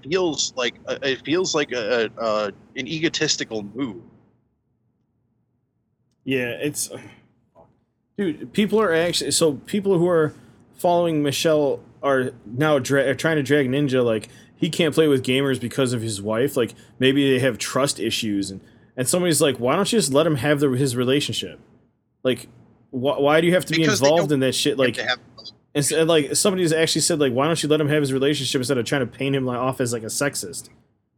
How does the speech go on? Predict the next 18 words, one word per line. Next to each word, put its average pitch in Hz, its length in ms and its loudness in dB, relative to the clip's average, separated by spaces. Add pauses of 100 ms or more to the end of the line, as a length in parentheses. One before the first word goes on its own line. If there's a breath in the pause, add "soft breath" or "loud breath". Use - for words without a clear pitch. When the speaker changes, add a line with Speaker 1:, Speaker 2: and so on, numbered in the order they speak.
(280)
Speaker 2:
Maybe 190 300 4
the, 151 200 -4
people 196 360 0
set 180 240 4
boundaries. 147 520 2
You're 156 120 2
not 196 160 2
allowed 170 200 4
to 165 60 0
tell 151 240 0
me 143 180 2
what 123 360 0
the 123 80 -2
boundaries 131 400 -2
are 120 160 -2
for 113 120 -8
my 113 140 -4
relationship. 104 680 -6